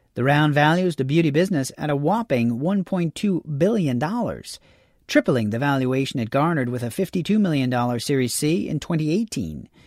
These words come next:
As for Rent the Runway, a startup founded by Jen Hyman and Jennifer Fleiss, it closed a one hundred twenty-five million dollar round led by Franklin Templeton Investments and Bain Capital Ventures.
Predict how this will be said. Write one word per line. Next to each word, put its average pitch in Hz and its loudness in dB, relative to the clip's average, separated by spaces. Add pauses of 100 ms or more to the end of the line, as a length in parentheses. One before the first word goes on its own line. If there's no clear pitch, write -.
(540)
As 175 0
for 170 4
Rent 160 2
the 139 -2
Runway, 135 0 (480)
a 233 2
startup 160 8
founded 165 2
by 135 4
Jen 156 2
Hyman 165 0
and 117 0
Jennifer 143 0
Fleiss, 180 0 (440)
it 160 0
closed 208 6
a 160 4
one 190 4
hundred 220 4
twenty-five 196 0
million 175 2
dollar 156 4
round 151 0
led 123 -2
by 123 0
Franklin 165 0
Templeton 165 0
Investments 156 0
and 143 -2
Bain 185 0
Capital 165 -2
Ventures. 185 -4